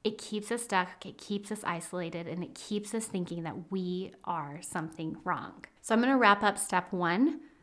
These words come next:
with this statement. When you make a quote, I'm gonna say air quotes, "Mistake with food, I want you to normalize it to neutralize it. Normalize to neutralize, normalize to neutralize." When we do something that doesn't feel good,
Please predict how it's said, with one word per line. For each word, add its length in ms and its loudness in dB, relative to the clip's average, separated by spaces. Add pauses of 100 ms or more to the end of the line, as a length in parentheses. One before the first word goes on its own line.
with 200 -2
this 380 -2
statement. 440 -6 (420)
When 340 6
you 180 10
make 400 6 (420)
a 100 2
quote, 420 4
I'm 80 8
gonna 80 6
say 300 2
air 120 8
quotes, 360 4
"Mistake 580 0
with 220 -2
food, 380 2
I 100 -2
want 320 0
you 60 0
to 100 -2
normalize 760 0
it 140 -2
to 100 -4
neutralize 500 -6
it. 120 -12 (100)
Normalize 560 6
to 60 4
neutralize, 520 4
normalize 540 2
to 80 6
neutralize." 580 0 (580)
When 260 4
we 100 8
do 140 4
something 360 0
that 120 -6
doesn't 280 2
feel 160 2
good, 260 0